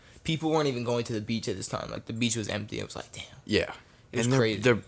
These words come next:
Speaker 2: their beaches always cold, and their
Speaker 1: And it
Speaker 2: sand
Speaker 1: rained.
Speaker 2: isn't great.
Speaker 1: It was
Speaker 2: And it
Speaker 1: raining.
Speaker 2: rained, yeah.
Speaker 1: Like, we were going to, and it was just windy. Like, we went to go play wiffle ball, and it was like,
Speaker 2: It's
Speaker 1: not
Speaker 2: soup. It, dude, it gets crazy windy there.
Speaker 1: Not a chance.
Speaker 2: Have you been to the dunes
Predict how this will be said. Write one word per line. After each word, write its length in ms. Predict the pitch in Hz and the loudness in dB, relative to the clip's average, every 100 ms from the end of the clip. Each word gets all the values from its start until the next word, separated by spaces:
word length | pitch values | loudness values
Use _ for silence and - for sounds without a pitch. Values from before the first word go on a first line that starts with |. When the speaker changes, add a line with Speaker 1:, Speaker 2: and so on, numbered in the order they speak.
| - | -4
Speaker 2:
their 180 | 135 123 | 0 0
beaches 460 | - 135 127 101 | 0 0 2 0
always 420 | 87 110 120 113 - | 4 6 8 6 4
cold, 340 | 104 95 90 | 4 4 4
and 160 | 90 92 | 2 2
their 60 | 87 | 4
Speaker 1:
And 40 | |
it 20 | |
Speaker 2:
sand 200 | 90 110 | 6 6
Speaker 1:
rained. 160 | 107 95 | 6 6
Speaker 2:
isn't 260 | 92 92 87 | 6 4 0
great. 360 | - 85 87 - - 127 | -2 -4 -6 -10 -14 -8
Speaker 1:
It 40 | |
was 140 | 127 | -8
Speaker 2:
And 100 | 113 120 120 95 | -4 -2 2 4
it 80 | 92 | 2
Speaker 1:
raining. 60 | - | 2
Speaker 2:
rained, 520 | 87 85 87 87 85 - | 2 2 0 0 -2 -6
yeah. 200 | 82 - - | -8 -8 -6
Speaker 1:
Like, 100 | - | -2
we 80 | 120 | 2
were 100 | 127 | 2
going 260 | 117 123 117 | 2 0 0
to, 60 | 110 | -2
and 220 | 92 117 | -2 -4
it 40 | |
was 100 | 117 | -4
just 180 | 113 101 | -6 -6
windy. 380 | 113 113 117 117 | -4 -2 -2 -2
Like, 140 | 101 | -2
we 40 | 113 | -2
went 120 | 113 | -2
to 60 | 117 | 0
go 100 | 110 | -2
play 180 | - 107 | -2 -2
wiffle 300 | 107 - 107 | -2 -4 -2
ball, 300 | 110 110 113 | 2 2 2
and 100 | 104 | -2
it 60 | |
was 140 | 117 120 | -6 -8
like, 200 | 80 - - - - | -10 -12 -20 -20 -6
Speaker 2:
It's 340 | - 98 - 117 | 2 6 6 6
Speaker 1:
not 80 | 113 | 8
Speaker 2:
soup. 280 | 120 107 - | 6 6 4
It, 240 | 104 87 | 4 6
dude, 180 | 101 90 | 2 0
it 100 | 92 | 2
gets 240 | 95 87 | 2 2
crazy 640 | - - - 92 87 - 85 | -4 -8 2 2 2 -4 -4
windy 320 | 82 82 - | -4 -6 -8
there. 180 | 85 - | -10 -4
Speaker 1:
Not 240 | 123 123 117 | 0 2 2
a 40 | |
chance. 400 | - - 117 - | 2 2 2 4
Speaker 2:
Have 120 | 104 | 4
you 80 | 113 | 6
been 180 | 107 120 | 6 6
to 60 | 120 | 6
the 100 | 101 | 4
dunes 600 | 98 101 117 123 - | 4 2 2 0 -2